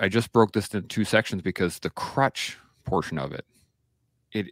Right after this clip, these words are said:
it becomes a crutch in your life. And it was, it's been a crutch of mine for, uh, quite a while, was the fact that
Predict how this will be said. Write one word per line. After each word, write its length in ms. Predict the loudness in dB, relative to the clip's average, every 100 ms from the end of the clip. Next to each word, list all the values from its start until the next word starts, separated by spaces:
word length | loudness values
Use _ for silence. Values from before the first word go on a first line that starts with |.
| _
it 180 | -6 -4
becomes 460 | -6 2 4 4 2
a 80 |
crutch 440 | -2 4 4 4 -2
in 180 | -2 -2
your 120 | 0
life. 340 | 2 0 0 -4
And 140 | -4 -2
it 200 | -4 0
was, 200 | 0 0
it's 220 | -6 -2
been 140 | -2
a 40 | -2
crutch 280 | 0 0 0
of 80 |
mine 200 | 0 0
for, 440 | 0 -2 -2 -2 -6
uh, 360 | -8 -8 -12 -10
quite 180 | 0 2
a 40 |
while, 320 | 2 -2 -4
was 400 | -4 -2 -4 -8 -16 -20 -20 -20 -20 _ -8
the 80 |
fact 320 | -2 2 2 0
that 160 | -4